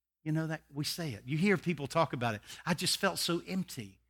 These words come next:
and I don't feel that emptiness inside anymore that Jesus now lives in me. He's in me," see? And so that part of me, my spirit,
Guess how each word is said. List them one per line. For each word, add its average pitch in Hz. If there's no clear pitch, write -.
and 160
I 170
don't 170
feel 185
that 151
emptiness 143
inside 120
anymore 107
that 131
Jesus 123
now 123
lives 113
in 156
me. 92
He's 123
in 160
me," 87
see? 117
And 143
so 165
that 208
part 226
of 185
me, 165
my 151
spirit, 202